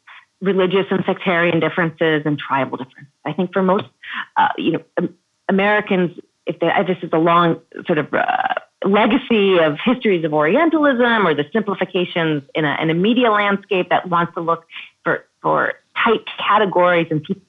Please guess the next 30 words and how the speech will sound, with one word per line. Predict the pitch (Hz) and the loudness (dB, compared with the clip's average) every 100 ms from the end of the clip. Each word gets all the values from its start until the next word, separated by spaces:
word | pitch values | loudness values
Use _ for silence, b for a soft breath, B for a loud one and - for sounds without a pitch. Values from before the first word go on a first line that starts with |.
| _ - | _ -6
put | 123 | -4
people | 185 180 | -4 -2
into | 165 151 | -2 -2
cubby | 147 262 254 | -2 0 0
holes. | 220 202 180 170 - B B B B - - - _ - | 2 2 2 0 -4 B B B B -8 -8 -8 _ -6
It's | - 180 | -4 0
easy | 247 247 262 | 2 4 4
to | - | 0
pr-, | 226 - 208 - - - | -4 0 -2 -2 -8 -4
to | 190 - - - | -4 -4 -6 -2
paint | 202 202 - | 0 0 -2
conflicts | - 170 170 165 160 - - | -2 0 0 -2 -4 -4 -4
in | |
the | 170 | 0
Middle | 165 160 165 | 0 2 2
East | 165 151 _ B B B B | 0 -2 _ B B B B
along | 180 180 170 165 160 | 2 2 2 0 -2
sectarian | 170 - 175 165 160 | -6 -2 0 2 2
or | |
religious | 147 147 143 147 151 | 0 0 0 0 0
lines. | 147 127 120 | 0 0 0
Okay, | 120 233 | 0 2
the | 202 | 0
Shia | - - 269 240 247 | 0 0 2 4 4
are | 226 | 4
against | 214 208 202 - | 2 0 -2 -6
the | 180 - | -8 0
Sunni. | 233 202 139 131 - | 2 2 2 -2 -2
So | 208 | 2
in, | 196 185 | 2 0